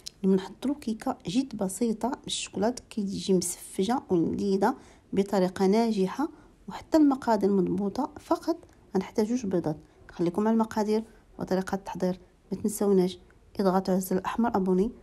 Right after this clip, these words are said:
وديروا جيم، نخلطوا في القناة ديالي يوصلكم كل وصفات جديدة. بسم الله. بالنسبة للمقادير كما تلاحظوا مقادير بساط ساهلين، غنحطوا هاد الكيكة كتجي خفيفة وكتجي مسفجة. عندي هنايا الدقيق الرطب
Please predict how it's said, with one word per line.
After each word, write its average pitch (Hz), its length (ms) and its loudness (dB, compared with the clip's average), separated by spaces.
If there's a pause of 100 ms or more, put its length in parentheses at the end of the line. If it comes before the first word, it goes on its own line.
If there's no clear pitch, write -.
(200)
وديروا 214 260 2
جيم، 202 260 2 (340)
نخلطوا 226 340 -2
في - 60 -16
القناة 180 240 2 (220)
ديالي 214 260 2 (300)
يوصلكم 185 460 -2
كل 247 160 -2
وصفات 220 420 0
جديدة. 185 400 -4 (580)
بسم 214 240 6
الله. 220 280 10
بالنسبة 190 460 6 (260)
للمقادير 196 480 4
كما 220 240 4
تلاحظوا 190 600 0 (120)
مقادير 233 400 2
بساط 214 360 -2
ساهلين، 208 400 4
غنحطوا 190 640 2
هاد 185 80 4
الكيكة - 300 -2 (400)
كتجي 240 280 6
خفيفة - 480 2
وكتجي 196 360 0
مسفجة. 170 420 -6 (380)
عندي 214 220 12
هنايا 202 140 12
الدقيق 196 460 2
الرطب 202 260 2